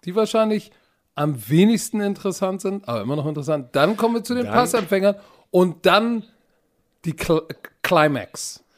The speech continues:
Speaker 2: Okay,
Speaker 1: Ganz
Speaker 2: äh,
Speaker 1: oben,
Speaker 2: weil ich
Speaker 1: die
Speaker 2: dachte
Speaker 1: Quarterback.
Speaker 2: schon bei den Quarterbacks, weil gefühlt jeder über die Quarter-, also da sind, glaub ich, nicht so krasse Überraschungen drin. Ah, aber lass, aber lass bei den Running Backs, wie gesagt.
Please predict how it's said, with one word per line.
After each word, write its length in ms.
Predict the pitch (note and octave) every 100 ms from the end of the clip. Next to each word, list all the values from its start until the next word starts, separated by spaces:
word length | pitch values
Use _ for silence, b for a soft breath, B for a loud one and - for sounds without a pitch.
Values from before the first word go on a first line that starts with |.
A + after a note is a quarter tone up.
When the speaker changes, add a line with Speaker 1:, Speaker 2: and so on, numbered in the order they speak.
| b -
Speaker 2:
Okay, 300 | C3+ - E3+
Speaker 1:
Ganz 280 | A#2 A2+ A#2+
Speaker 2:
äh, 60 | B2
Speaker 1:
oben, 160 | A#2+ A#2+
Speaker 2:
weil 140 | C#3
ich 60 | C#3+
Speaker 1:
die 40 |
Speaker 2:
dachte 120 | E3 E3
Speaker 1:
Quarterback. 160 | F#3
Speaker 2:
schon 180 | - E3+
bei 100 | D#3
den 140 | D3+ C3+
Quarterbacks, 580 | - D3+ F3 E3 E3
weil 160 | C3 C3
gefühlt 440 | A#2+ A#2+ D#3 B2
jeder 360 | A2+ B2 D3 D3
über 200 | C#3 C3
die 120 | B2
Quarter-, 540 | A#2+ - D3+ B2 B2 A#2+
also 240 | A#2+ A#2+
da 380 | G#2+ - A#2 A#2+
sind, 260 | C3+ C#3
glaub 160 | - C3
ich, 100 | A#2+
nicht 140 | C3+
so 100 | A2+
krasse 300 | A2+ C3 B2
Überraschungen 560 | A#2+ G#2+ G#2+ D3+ C3+ A2+
drin. 280 | G2+ B2+ F#3+ b b b b b
Ah, 100 | G2+
aber 180 | A2 D#3+
lass, 240 | F#3 G#3 E3+
aber 140 | D#3+
lass 120 | A3
bei 120 | -
den 100 | A#3
Running 180 | A#3 A3
Backs, 300 | A2+ - - _ - -
wie 100 | C3+
gesagt. 500 | D#3+ D3+ G2+ -